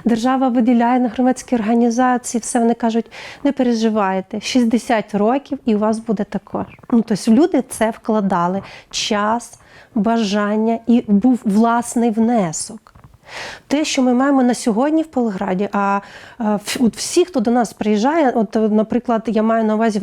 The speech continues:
от, е, наші друзі по громадській організації, по С Б Б, ті, які ми знаємо більше де десяти років, вони кожного разу приїжджають навіть в період війни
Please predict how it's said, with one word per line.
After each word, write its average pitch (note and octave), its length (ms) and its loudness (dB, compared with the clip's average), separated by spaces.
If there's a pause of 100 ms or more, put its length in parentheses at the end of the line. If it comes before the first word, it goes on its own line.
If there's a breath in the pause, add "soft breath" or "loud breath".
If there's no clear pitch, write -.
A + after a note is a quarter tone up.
от, A3 240 -4
е, G#3 200 2
наші G#3+ 340 0
друзі A3 400 2
по G#3+ 140 -2
громадській F#3+ 520 0
організації, G3 720 0
по A3 100 2
С G#3 100 2
Б G3+ 160 2
Б, A3 320 2
ті, A3 160 -2
які A3 300 0 (300 loud breath)
ми G#3+ 80 2
знаємо B3+ 240 2
більше A3 260 0
де G#3 100 2
десяти G#3 380 -2
років, G#3+ 400 -2
вони A3+ 200 4
кожного B3+ 460 0
разу A#3+ 260 0
приїжджають A#3 460 0
навіть C4 320 2
в - 40 -20
період A#3 360 0
війни G#3 360 0